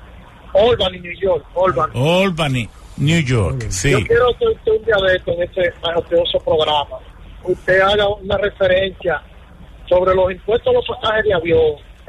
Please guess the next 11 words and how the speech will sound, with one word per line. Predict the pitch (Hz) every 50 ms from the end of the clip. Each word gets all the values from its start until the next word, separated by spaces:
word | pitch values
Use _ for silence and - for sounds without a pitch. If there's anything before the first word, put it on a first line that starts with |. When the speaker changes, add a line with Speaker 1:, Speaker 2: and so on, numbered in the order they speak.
| - - - - -
Speaker 1:
que | - - 170 170
viajar | 175 180 175 160 156 185 208 220
de | 240 240
New | 233 233 214 165
York | 175 208 226 233 226 214
a | 214 -
California, | - 202 196 180 - - 185 185 180 170 156 147 139 135 135 - - -
siete | - 175 196 202 - 220
horas | 214 208 202 196
de | 196 185
avión, | - 175 170 170